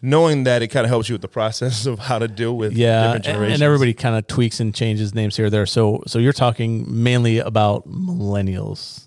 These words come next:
Speaker 2: or what are you talking
Speaker 1: Gen
Speaker 2: about?
Speaker 1: Z.
Speaker 2: Gen Z.
Speaker 1: Yep. Gen
Speaker 2: So,
Speaker 1: Z.
Speaker 2: so this is the, this is the generation that are now, how old are they right now?
Speaker 1: Right now, they were, uh, either born anywhere between ninety,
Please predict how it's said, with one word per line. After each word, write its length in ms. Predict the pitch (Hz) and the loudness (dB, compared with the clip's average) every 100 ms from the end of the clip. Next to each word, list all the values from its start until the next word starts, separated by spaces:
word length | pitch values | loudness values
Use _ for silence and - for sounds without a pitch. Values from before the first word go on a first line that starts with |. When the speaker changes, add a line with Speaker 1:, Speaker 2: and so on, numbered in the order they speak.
| - | -6
Speaker 2:
or 140 | 107 104 123 | -4 -4 -4
what 160 | 123 | -4
are 40 | 110 | 0
you 40 | |
talking 200 | 117 104 | 0 2
Speaker 1:
Gen 180 | 98 110 | 4 2
Speaker 2:
about? 60 | 113 | 2
Speaker 1:
Z. 40 | |
Speaker 2:
Gen 220 | 113 110 | 0 0
Z. 140 | 104 95 | -2 -2
Speaker 1:
Yep. 220 | 90 - _ _ - | -4 -6 _ _ -6
Gen 120 | 104 | 0
Speaker 2:
So, 80 | 110 | 2
Speaker 1:
Z. 100 | 101 | 4
Speaker 2:
so 60 | |
this 100 | 123 | 2
is 140 | 139 117 | 2 2
the, 180 | 117 110 | 2 2
this 220 | 120 127 | 0 -2
is 80 | 113 | 0
the 60 | |
generation 720 | 104 117 110 104 - 107 110 - - _ 110 | 2 2 4 2 0 -2 -4 -8 -20 _ -6
that 200 | 101 113 | -6 -4
are 120 | 113 | -2
now, 480 | 110 110 110 107 107 | 2 2 2 0 -2
how 160 | - 120 | 0 2
old 120 | 113 | 2
are 80 | 107 | 0
they 120 | 104 | 0
right 220 | 98 113 | -2 -6
now? 260 | - 110 - - - - | -8 -8 -12 -18 -18 -2
Speaker 1:
Right 160 | 123 123 | 0 2
now, 360 | 131 131 123 107 | 4 4 2 0
they 300 | 110 117 117 | -2 0 0
were, 240 | 110 95 - | -4 -6 -10
uh, 200 | 98 80 | -10 -8
either 260 | 101 110 104 | -6 -6 -6
born 460 | 95 110 113 107 | -4 -4 -4 -4
anywhere 440 | - 113 117 110 104 | -8 -8 -6 -6 -8
between 400 | 104 117 104 98 | -8 -8 -8 -6
ninety, 560 | 104 107 104 104 101 | -4 -4 -4 -6 -8